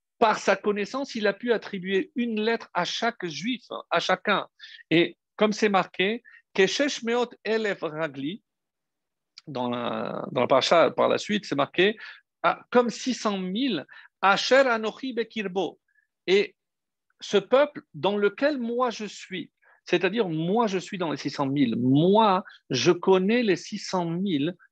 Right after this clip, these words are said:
comme ma poche. Donc je peux reconnaître, et ça c'est la grandeur de Moshe, en voyant chaque juif, il savait quelle lettre lui était attribuée dans la Torah.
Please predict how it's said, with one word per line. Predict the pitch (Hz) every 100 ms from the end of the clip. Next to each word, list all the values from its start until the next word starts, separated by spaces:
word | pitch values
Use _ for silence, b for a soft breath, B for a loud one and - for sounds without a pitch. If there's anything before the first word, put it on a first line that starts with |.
| _
comme | - 165
ma | 151
poche. | 139 131 120
Donc | 135 131
je | 147
peux | 165
reconnaître, | 185 143 214 - 202 185 190 170 -
et | - - - _ -
ça | 156
c'est |
la | 160
grandeur | 135 131 165 170 151
de | 151
Moshe, | 143 139 - 165 190 b _
en | 170 151
voyant | 147 156 214
chaque | 196 175
juif, | 135 139 165 - -
il | 156
savait | - 165 156 160
quelle | - 180 165
lettre | 156 170 - -
lui | - 135 139
était | 135 143 143 B B -
attribuée | 135 139 131
dans | 135
la | 127
Torah. | 123 123 139